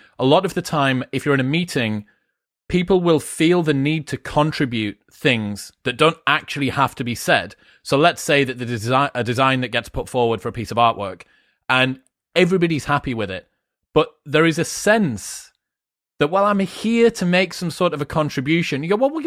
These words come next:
what, what about, what about if we, what about if we move the image? Not much, but ju-, you know, just a little bit." And it's this compulsion to,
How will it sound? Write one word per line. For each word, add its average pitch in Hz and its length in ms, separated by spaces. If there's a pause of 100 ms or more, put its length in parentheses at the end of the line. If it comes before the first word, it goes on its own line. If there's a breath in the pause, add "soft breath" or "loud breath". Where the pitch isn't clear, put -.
what, 339 260 (300 loud breath)
what 233 220
about, 262 520
what 254 120
about 262 240
if 233 120
we, 220 300
what 196 100
about 220 140
if 226 100
we 220 100
move 190 440
the 175 240
image? 185 320
Not 269 240
much, 285 240
but 180 140
ju-, 220 120
you 240 120
know, 240 100
just 185 220
a - 20
little 226 300
bit." 170 200
And 165 120
it's 147 180 (140)
this 156 200
compulsion 165 760
to, 139 420